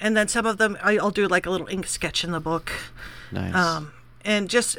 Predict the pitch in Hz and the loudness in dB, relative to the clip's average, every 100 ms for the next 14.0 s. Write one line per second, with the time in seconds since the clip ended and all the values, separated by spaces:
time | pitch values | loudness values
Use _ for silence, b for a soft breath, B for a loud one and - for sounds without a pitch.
0 | 226 254 - 247 - - - 220 214 196 | 2 2 4 2 0 -2 -2 -2 0 -2
1 | 190 - 180 180 - B B B - - | -4 0 2 2 0 B B B -2 6
2 | 127 127 - - - - - 117 123 127 | 8 6 2 -8 -14 -16 -18 -10 0 2
3 | 127 123 123 117 104 - _ - 110 - | 4 6 6 6 2 -6 _ -20 -16 -10
4 | - 170 165 139 160 - 147 143 - 110 | -2 0 2 2 2 -2 -2 -2 -2 -4
5 | 117 107 104 151 - - - - - - | -2 2 4 4 0 -2 -2 -4 -10 -4
6 | 135 131 123 120 - - - - - - | 0 2 2 0 -6 -20 -20 -20 -20 -20
7 | - - 160 165 294 302 254 233 285 302 | -16 -8 -6 -2 4 6 4 2 2 2
8 | 262 330 359 330 381 403 370 254 285 269 | 0 2 2 4 2 0 -6 -2 0 2
9 | 294 - 294 311 - - 254 240 233 220 | 0 -2 -4 -6 -6 -2 -2 0 0 0
10 | - - - 220 214 196 175 - - - | -4 -6 -4 2 4 4 0 -8 -20 -20
11 | - 233 185 202 202 185 - 180 180 175 | -6 -6 0 0 0 -2 -2 0 2 2
12 | 170 156 160 165 B B B B B - | 4 4 4 -2 B B B B B -18
13 | - 202 185 147 247 240 277 - 339 | 2 4 4 2 2 4 4 4 0